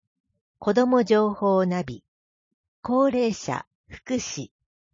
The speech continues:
ゴミ、住環境、お知らせ、職員募集、観光所だより、イベント、講座、健康、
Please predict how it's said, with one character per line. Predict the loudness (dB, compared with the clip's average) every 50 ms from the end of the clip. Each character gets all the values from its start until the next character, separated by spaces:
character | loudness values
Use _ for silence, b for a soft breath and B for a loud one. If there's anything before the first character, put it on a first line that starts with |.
| _ _ _ _ _ _ _ -6
ゴ | -2 0 2 2
ミ、 | 2 2 0 -2 -8 _ -8
住 | 0 2 4 4 4
環 | 2 0 -2 -2 -2 -2
境、 | -4 -4 -4 -4 -4 -4 -6 -12 -16 _ _ _ _ _ _ _ _ _ _ _ _ _ _ _ _ _ _ -4
お | -4 -4
知 | -2 -2 -4 -4
ら | -4 -4 -6
せ、 | -6 -4 -4 -4 -6 -6 _ _ _ _ _ _ _ _ _ _ _ _ _ _ _ _ _ _
職 | -6 -4 -4 -2 -2 -2 -2
員 | 0 0 0 0 -2 -2
募 | -4 -4 -4
集、 | -4 -4 -2 0 0 0 -2 -4 -8 _ _ _ _ _ _ _ _ _ _ _ _ _ _ _
観 | -8 -4 -2 -2 -2 -4
光 | -2 0 0 2 2 0
所 | 0 0 -2 0
だ | 0 -2
よ | -2 0 0 -2 -2
り、 | -4 -8 -14 -16 _ _ _ _ _ _ _ _ _ _ _ _ _ _ _ _ _ -4
イ | 0 2
ベ | 4 4 4 2
ン | 0 -2
ト、 | -2 -2 -4 -4 -6 _ _
講 | -6 -2 -2 -2 -2
座、 | -2 -2 -4 -4 -6 _ _ _ _ _ _ _ _ _ _ _ _ _ _ _ _ _ _ -8
健 | -2 0 0 0 0
康、 | -2 -2 0 2 2 2 2 2 0